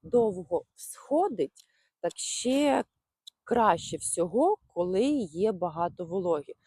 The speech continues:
У нас, е, вночі пройшов дощ, обіцяють нас дощ. Зараз ґрунт, до речі, ось дуже-дуже мокрий. Е, якщо це не були би високі грядки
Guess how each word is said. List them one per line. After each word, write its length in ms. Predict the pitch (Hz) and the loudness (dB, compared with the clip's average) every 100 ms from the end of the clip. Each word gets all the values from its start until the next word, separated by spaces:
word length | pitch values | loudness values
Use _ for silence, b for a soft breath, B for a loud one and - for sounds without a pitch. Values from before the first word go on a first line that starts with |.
| b b - | b b -2
У 60 | |
нас, 520 | 196 285 415 - - - _ _ 170 | 0 2 0 -2 -8 -14 _ _ 0
е, 140 | 170 | 2
вночі 480 | 170 196 185 - 311 | 2 -2 -2 -4 -4
пройшов 560 | - 214 180 220 214 | -2 -2 -2 -4 -4
дощ, 580 | 180 160 170 311 - - B B B | -2 0 2 0 -6 -18 B B B
обіцяють 760 | 160 165 190 - 220 226 208 - | -4 -4 -4 0 2 2 0 -2
нас 340 | 196 180 170 - | -2 -2 -4 -8
дощ. 500 | 160 202 269 339 - | -2 0 0 -2 -4
Зараз 380 | 165 190 185 170 | 0 2 2 0
ґрунт, 360 | 190 254 302 | -2 0 0
до 100 | 170 | 0
речі, 320 | 175 196 - 180 | 0 0 -2 -6
ось 120 | 160 | -6
дуже-дуже 640 | 156 220 196 160 185 170 | -4 -4 -4 -6 -6 -2
мокрий. 600 | 190 180 147 - 240 330 - _ _ _ - | -2 -2 -2 0 -2 -2 -6 _ _ _ -6
Е, 640 | 170 170 175 175 175 165 | -2 0 0 0 0 0
якщо 680 | 175 165 - - 240 226 214 - _ _ _ | 2 0 -2 0 2 2 0 -6 _ _ _
це 360 | - 190 180 156 _ _ | -2 2 2 0 _ _
не 220 | - 190 214 | 0 2 2
були 400 | 190 254 214 175 | 2 2 2 2
би 160 | 170 | 0
високі 540 | 165 - - 180 - 180 | 0 -2 -2 -2 -2 -2
грядки 600 | 190 185 - 277 320 | 0 -2 -2 -2 0